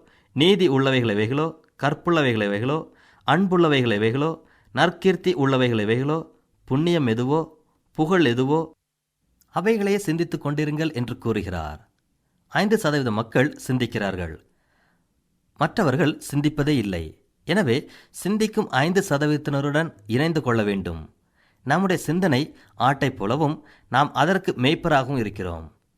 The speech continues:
சிந்தனைகளினால் அலைக்கழிக்கப்பட்டு போகாமல் என்ன சிந்திக்கப் போகிறோம் என்பதை நினைத்து கொள்ள வேண்டும். பவுல் இதை பற்றி சொல்லும்போது, பவுல்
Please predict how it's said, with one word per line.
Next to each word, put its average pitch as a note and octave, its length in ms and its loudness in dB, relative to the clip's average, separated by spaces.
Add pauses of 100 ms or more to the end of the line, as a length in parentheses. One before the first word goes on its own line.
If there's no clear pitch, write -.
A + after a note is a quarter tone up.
(460)
சிந்தனைகளினால் D3 720 0 (160)
அலைக்கழிக்கப்பட்டு A#2+ 760 -2
போகாமல் A2 640 -2 (320)
என்ன F#3 320 2
சிந்திக்கப் F3 480 -2
போகிறோம் D#3+ 360 2
என்பதை C#3 540 0 (120)
நினைத்து C#3 380 0
கொள்ள G#2+ 200 0
வேண்டும். F2 520 -6 (560)
பவுல் D#3+ 440 2 (200)
இதை G3 240 4
பற்றி F#3+ 240 -2
சொல்லும்போது, C3 760 0 (260)
பவுல் D3+ 520 2